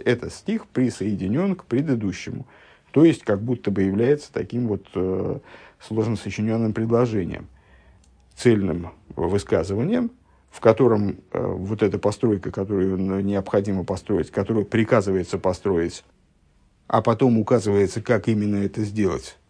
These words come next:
это одна и та же постройка, которая здесь называется и Микдаш, и Мишкан. Нохмер, лойдем пируш Раши, более того,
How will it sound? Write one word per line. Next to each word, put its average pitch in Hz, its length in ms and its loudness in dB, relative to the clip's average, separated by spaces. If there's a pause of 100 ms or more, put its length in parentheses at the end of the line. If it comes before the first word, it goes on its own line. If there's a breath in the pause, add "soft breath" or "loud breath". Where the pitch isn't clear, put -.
(120)
это 180 360 4
одна 131 300 2
и 165 40 0
та 147 180 4
же 139 100 2
постройка, 95 600 -4 (540)
которая 101 340 2
здесь 101 220 2
называется 95 500 0
и 120 140 0
Микдаш, 165 380 0
и 104 40 -2
Мишкан. 95 440 -6 (1120)
Нохмер, 135 800 2 (260)
лойдем 139 680 4
пируш 156 340 0
Раши, 117 360 4
более 117 420 4
того, 120 540 0